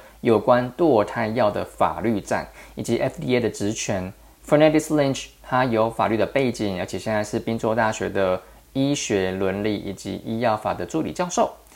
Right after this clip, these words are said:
他同时呢有在医学院以及法学院任教。Fernandez Lynch教授，早安，感谢你接受我们的访问。然后主持人就紧接着就问问题了，他说，“First to the late-，first to the latest devel-，developments.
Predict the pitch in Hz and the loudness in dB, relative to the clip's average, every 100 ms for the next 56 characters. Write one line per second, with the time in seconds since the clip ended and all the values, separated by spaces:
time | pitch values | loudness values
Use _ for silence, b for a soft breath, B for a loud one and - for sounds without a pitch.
0 | B B - 165 170 139 123 113 101 101 | B B -10 -6 -2 -2 -2 -2 -2 0
1 | 104 87 120 110 101 110 113 95 101 104 | 0 0 0 0 0 -2 -2 -2 0 -2
2 | 90 98 90 92 82 - 90 95 101 92 | -4 -4 -4 -4 -6 -4 -4 -2 -2 -4
3 | 90 92 82 B B - 147 147 156 156 | -2 -2 -2 B B 0 2 2 2 -2
4 | - 147 139 143 - - 127 117 107 98 | -2 0 0 -2 -8 -2 2 4 2 0
5 | - 101 170 190 196 - _ - - 98 | -2 -2 -2 -4 -8 -16 _ -8 -4 -2
6 | 156 147 107 92 107 113 90 85 87 - | 0 0 0 -2 -2 0 -2 -4 -6 -8
7 | - 113 95 - - - - B B B | -2 0 0 -4 -20 -20 -20 B B B
8 | B - 98 120 147 120 - 110 143 - | B -10 -2 0 2 0 0 0 2 2
9 | 113 101 131 135 107 110 113 113 113 107 | 0 0 2 4 2 2 2 2 0 2
10 | 95 87 113 127 143 143 B B - 233 | 2 4 2 2 2 2 B B 0 4
11 | 254 254 208 175 165 170 - - - - | 4 4 6 8 8 8 -2 -14 -18 -10
12 | - 208 - 208 165 127 151 151 - - | 4 4 4 4 4 6 4 2 0 2
13 | 135 123 - 143 120 160 175 95 98 - | 6 6 4 0 6 6 6 0 -4 -10